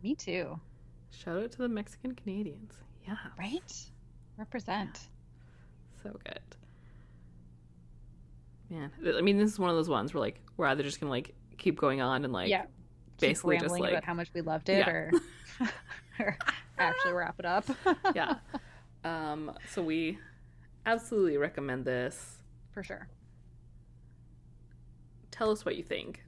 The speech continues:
Speaker 2: please.
Speaker 1: Please do, yes.
Speaker 2: <laughs> Send us all of your thoughts
Speaker 1: Talk to us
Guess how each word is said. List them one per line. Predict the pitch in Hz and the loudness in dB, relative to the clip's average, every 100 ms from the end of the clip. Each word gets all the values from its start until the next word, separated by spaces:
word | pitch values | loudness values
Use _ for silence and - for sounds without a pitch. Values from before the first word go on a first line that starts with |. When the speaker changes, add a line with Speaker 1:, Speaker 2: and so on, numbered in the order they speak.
| - | -14
Speaker 2:
please. | - 160 165 170 135 - 127 - - - | -6 -4 -2 -2 -4 -4 -6 -6 -4 4
Speaker 1:
Please | 262 269 214 | 4 4 2
do, | 226 339 | 4 4
yes. | 370 - - 370 - - | 6 4 6 2 2 0
Speaker 2:
<laughs> | 370 - - - - - - - - - - - - - | 0 -2 -20 -20 -20 -20 -20 -20 -20 -20 -18 -18 -20 -12
Send | - 214 196 | -4 0 0
us | 202 - - | 0 -4 2
all | 165 196 | 4 4
of | 202 | 4
your | 175 | 0
thoughts | 175 120 123 123 | 2 0 0 0
Speaker 1:
Talk | 220 - - | 0 0 -6
to | 180 | -8
us | 170 | -8